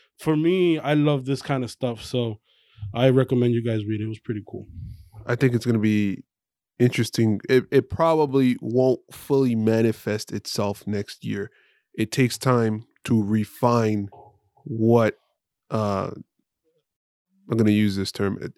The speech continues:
Speaker 2: it takes time. I, I'm gonna, I was gonna say refine, but it takes time to find the loopholes and how to make the car the best that it can be and
Speaker 1: Right.
Speaker 2: beat everybody else.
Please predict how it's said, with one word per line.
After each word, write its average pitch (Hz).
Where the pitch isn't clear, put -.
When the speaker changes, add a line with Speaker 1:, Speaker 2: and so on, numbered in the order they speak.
Speaker 2:
it 143
takes 190
time. 165
I, 131
I'm 127
gonna, 135
I 131
was 131
gonna 147
say 135
refine, 127
but 120
it 135
takes 151
time 147
to 123
find 127
the -
loopholes -
and 104
how 117
to 117
make 113
the 113
car 110
the 107
best 104
that 101
it 101
can 101
be 101
and 98
Speaker 1:
Right. 95
Speaker 2:
beat 120
everybody 101
else. -